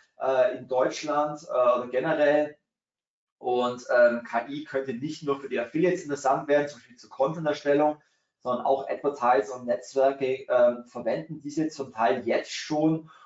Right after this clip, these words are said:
um zum Beispiel in Zeiten von Fachkräftemangel Ressourcen zu sparen oder bestimmte Tätigkeiten, ähm, zu automatisieren.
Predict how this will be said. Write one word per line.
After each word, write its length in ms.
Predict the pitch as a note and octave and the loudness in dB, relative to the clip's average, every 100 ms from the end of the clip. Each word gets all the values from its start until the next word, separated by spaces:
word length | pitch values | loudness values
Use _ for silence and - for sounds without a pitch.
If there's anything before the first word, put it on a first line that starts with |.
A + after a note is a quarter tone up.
| _ | _
um 160 | C#3 D3 | -12 -8
zum 120 | - | 0
Beispiel 320 | B2 - C3+ | 0 0 -6
in 60 | A#2+ | -2
Zeiten 340 | B2 C3+ C#3+ | 2 2 0
von 380 | - B2+ B2 A#2+ | -2 -2 -4 -6
Fachkräftemangel 880 | - - - C#3 C3+ B2 B2+ B2+ A#2 | -4 -4 -4 -4 -2 0 0 -2 -4
Ressourcen 480 | A#2+ A2+ E3+ F#3+ | -8 -2 -2 -2
zu 140 | F3 D#3 | -6 -8
sparen 460 | - C#3 C#3+ D3+ | 2 4 6 6
oder 260 | C3 B2 A#2+ _ _ | 2 -4 -8 _ _
bestimmte 380 | A#2+ C#3 C3 B2+ | -16 -12 -10 -10
Tätigkeiten, 800 | C3+ D#3+ - C3+ C3+ C#3 C#3+ C#3 B2+ B2+ | -8 -6 -4 0 2 2 -2 -8 -2 -2
ähm, 280 | A#2+ A#2+ | -2 -6
zu 120 | - - | -14 -6
automatisieren. 1080 | - - - - - - E3+ G#3 G#3 G3+ | -6 -4 -10 -10 -12 -12 2 4 4 2